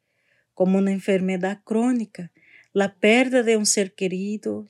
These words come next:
a perda de uma profissão ou negócio, alguma injustiça, fracasso ou derrota. Quando te enfrentas a qualquer situação que está fora de tu controle, a ira é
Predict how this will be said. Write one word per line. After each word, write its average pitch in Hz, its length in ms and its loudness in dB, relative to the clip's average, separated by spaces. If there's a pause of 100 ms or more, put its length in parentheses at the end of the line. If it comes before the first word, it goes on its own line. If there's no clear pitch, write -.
(120)
a 202 100 0
perda 220 580 2
de 202 80 4
uma 202 160 -4
profissão 190 600 -4
ou 202 180 -4
negócio, 190 760 -8 (580)
alguma 208 440 2
injustiça, 220 840 -2
fracasso 220 760 -2
ou 226 60 0
derrota. 185 640 -8 (760)
Quando 208 240 4
te 214 100 4
enfrentas 208 680 2
a 196 80 -2
qualquer 226 500 0
situação 220 800 0
que 247 100 -6
está 196 260 -4
fora 226 380 2
de 202 120 -2
tu 202 140 -6
controle, 185 600 -4 (680)
a 214 220 6
ira 277 440 4
é 240 60 4